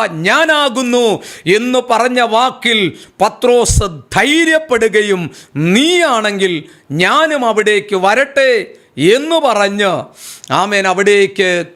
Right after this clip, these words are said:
കടന്നു ചെല്ലുന്ന ഒരു രംഗമുണ്ടായി. അത് നമ്മൾ വ്യത്യസ്ത, ആ, ചിന്തകളാണ് അതിനകത്ത് നമുക്ക് കാണാൻ പറ്റുന്നത്. മറ്റൊരു സമയത്ത് ശിഷ്യന്മാരും യേശുവും മാത്രമുണ്ടായിരുന്ന ആ സമയത്ത് എന്ത് ചെയ്തു?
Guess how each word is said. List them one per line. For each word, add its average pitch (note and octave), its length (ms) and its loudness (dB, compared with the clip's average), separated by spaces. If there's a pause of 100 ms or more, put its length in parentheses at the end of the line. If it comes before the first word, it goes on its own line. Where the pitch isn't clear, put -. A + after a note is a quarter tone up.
(120)
കടന്നു E3 360 0
ചെല്ലുന്ന D#3+ 760 0 (420)
ഒരു C3 120 -2
രംഗമുണ്ടായി. B2 960 -4 (160)
അത് C3+ 160 -4
നമ്മൾ D3+ 240 0
വ്യത്യസ്ത, D#3+ 440 -4 (420)
ആ, D3 140 0 (120)
ചിന്തകളാണ് F3+ 560 -2
അതിനകത്ത് D#3 300 -4
നമുക്ക് C#3+ 280 -8
കാണാൻ C3+ 300 -4
പറ്റുന്നത്. A2+ 420 -14 (400)
മറ്റൊരു F#3 340 2
സമയത്ത് G3+ 760 0 (280)
ശിഷ്യന്മാരും G#3+ 880 -2 (240)
യേശുവും G#3+ 680 0
മാത്രമുണ്ടായിരുന്ന A3+ 960 0
ആ A3 100 0
സമയത്ത് A#3+ 440 -4
എന്ത് A3 120 -2
ചെയ്തു? G#3+ 380 2